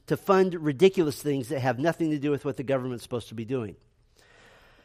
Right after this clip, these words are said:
He's going to take the best of your fields and vineyards and olive orchards and give them to his servants. What is that? That's high taxes. He will take the tenth of your grain and of your vineyards and give it to his officers and to his servants.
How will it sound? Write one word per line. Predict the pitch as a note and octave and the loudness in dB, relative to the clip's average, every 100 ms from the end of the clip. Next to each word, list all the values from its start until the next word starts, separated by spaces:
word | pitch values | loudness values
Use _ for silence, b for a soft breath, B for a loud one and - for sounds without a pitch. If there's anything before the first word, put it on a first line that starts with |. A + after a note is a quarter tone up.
| b b | b b
He's | G3+ F3 | -2 6
going | A3+ A#3+ | 6 6
to | G#3 | 4
take | A3+ - | 4 6
the | |
best | E3+ A#3 A3+ | 6 6 6
of | A#3+ | -2
your | G#3 A3 | 0 0
fields | B3 C4+ G#3 B2 | 2 4 4 4
and | D3+ | 2
vineyards | C#3+ B3+ A3+ C#3 C3 | 4 6 6 2 2
and | E3 | 4
olive | F#3 A#3+ E3 | 8 8 6
orchards | D#3+ C#3+ C#3 B2+ | 2 0 -2 0
and | C3+ | 4
give | F3 G3+ | 6 6
them | A3 F#3+ | 4 0
to | G3+ | 2
his | G3 - | 2 4
servants. | A3+ A#3 C#3+ - - | 4 4 2 -2 -4
What | F3 F3+ | 0 2
is | |
that? | G3+ G#3+ - | 4 4 4
That's | E3+ | -2
high | F3+ F3 | 0 0
taxes. | F3 F#3+ - G#2+ F2 - _ _ _ _ _ _ _ _ _ | 2 -2 -2 -10 -12 -20 _ _ _ _ _ _ _ _ _
He | - A3+ | 2 4
will | A3 | 8
take | A3 F3 | 8 8
the | F3+ | 4
tenth | - A#3+ D4 B3+ | 6 6 6 2
of | A#3+ | 2
your | G#3+ G3 | 4 6
grain | F3 D3 D3+ F#3+ F#3+ b b b | 6 6 4 2 -2 b b b
and | E3 F3 | 6 6
of | F3 C#3+ | 4 4
your | D#3 | 4
vineyards | F#3+ A#3+ F#3 D3+ D3 | 6 6 4 2 0
and | C3 | 6
give | G3+ A3+ | 6 6
it | |
to | - F3+ | 2 4
his | D3+ | 8
officers | F3+ G#3 F3 F#3 E3+ F3+ | 6 6 2 0 0 2
and | E3 C#3+ | 0 2
to | D#3 | 0
his | C3 | 2
servants. | G3+ B3 G#3 A2+ | 4 4 4 -4